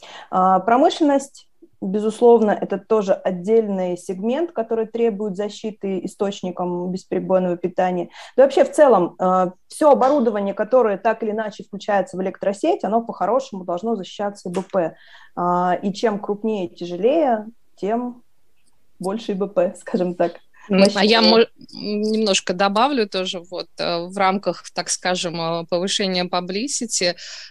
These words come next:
Speaker 2: а, икон, э, мне пришлось столкнуться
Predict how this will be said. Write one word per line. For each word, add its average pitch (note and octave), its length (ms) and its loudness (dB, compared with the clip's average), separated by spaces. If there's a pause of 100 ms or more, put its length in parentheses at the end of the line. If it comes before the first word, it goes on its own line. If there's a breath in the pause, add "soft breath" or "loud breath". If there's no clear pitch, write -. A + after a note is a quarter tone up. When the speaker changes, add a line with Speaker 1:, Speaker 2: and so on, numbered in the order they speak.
Speaker 2:
а, D#3 500 -2
икон, A#3 540 0
э, F#3 260 2
мне F3+ 440 -6
пришлось F3+ 400 -4
столкнуться F#3 960 -2